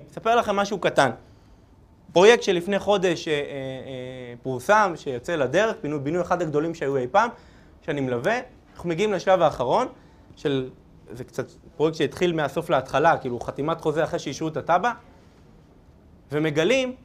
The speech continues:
שחלק מהבעלים של הדירות לא רשומים כבעלים. כותב בא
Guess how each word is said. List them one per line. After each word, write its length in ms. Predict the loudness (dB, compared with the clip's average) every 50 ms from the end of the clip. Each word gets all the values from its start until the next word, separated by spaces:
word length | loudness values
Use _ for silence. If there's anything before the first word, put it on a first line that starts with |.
| -20 _ -20 -20 -20 _ _ _ -20 -20 -20 _ _ _ -20 -20 -20 -20 -20 -18 -12
שחלק 420 | -8 -4 0 4 4 4 4 4
מהבעלים 500 | 0 0 0 0 2 2 2 2 2 0
של 140 | -2 -2 -2
הדירות 500 | -2 0 0 0 2 2 2 0 -2 -4 -2
לא 200 | 2 2 2 2
רשומים 320 | 2 0 -2 -2 -2 -4
כבעלים. 480 | -4 -4 -2 0 2 2 2 0 -4 -6 -10 -16 -20 -20 -20 -20 -20 -20 -20 -20 -20 -20 -20 -20 -20 -20 -20 -16 -6 -2
כותב 300 | 0 2 4 6 4 6 6
בא 140 | 6 4